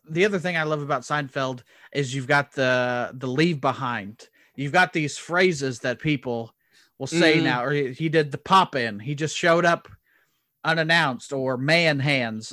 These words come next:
Speaker 1: It, like, it's a very Seinfeldian thing to be like, "Oh, you did the pop in."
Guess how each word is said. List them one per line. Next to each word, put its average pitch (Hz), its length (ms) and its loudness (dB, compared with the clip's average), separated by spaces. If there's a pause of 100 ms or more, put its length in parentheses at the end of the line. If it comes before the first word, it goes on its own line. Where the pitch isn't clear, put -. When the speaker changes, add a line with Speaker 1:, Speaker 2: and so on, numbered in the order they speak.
(100)
Speaker 1:
It, 143 180 -4
like, 156 180 0
it's 151 140 -6
a 160 60 0
very 165 600 2 (1160)
Seinfeldian 170 1120 2
thing 156 260 4
to 147 60 -2
be 139 160 0
like, 139 180 0
"Oh, 170 180 4
you 160 180 0
did 151 180 -2
the 147 60 -6
pop 185 340 0
in." 107 280 -4